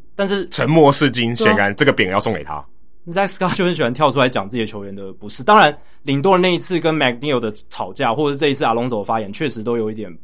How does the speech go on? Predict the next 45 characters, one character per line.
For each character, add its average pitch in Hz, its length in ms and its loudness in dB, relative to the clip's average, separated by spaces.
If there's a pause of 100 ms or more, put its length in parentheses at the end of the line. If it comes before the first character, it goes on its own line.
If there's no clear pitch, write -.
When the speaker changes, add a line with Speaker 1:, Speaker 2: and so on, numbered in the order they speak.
Speaker 1:
不 - 80 -16
太 113 220 -6
OK 98 320 -14
啦， 85 200 -16
是 - 140 -12
没 92 220 -8
错。 87 240 -12
可 120 100 -8
是 180 180 -4
Speaker 2:
呃， 135 240 6
可 175 100 4
是 214 40 10
我 175 100 8
觉 139 80 4
得 151 60 4
Alonso 120 460 2
这 113 80 -2
个 107 120 0
事 - 160 -8
情， 92 200 -10
我 80 80 -10
觉 87 80 -10
得 85 60 -8
OK， 76 420 -12
因 113 80 -4
为 113 180 2
Speaker 1:
嗯。 101 240 -10 (240)
Speaker 2:
他 135 120 -2
就 131 80 -4
是 131 60 -2
他 123 120 2
球 107 160 -2
员， 87 80 -6
他 110 80 -2
怎 104 120 -6
么 85 80 -10
想， 71 200 -10
我 78 60 -12
觉 85 100 -14
得 76 60 -12
OK。 76 220 -12
Speaker 1:
对 143 100 2
啊， 107 80 -2
对 117 100 -6
啊。 104 120 -6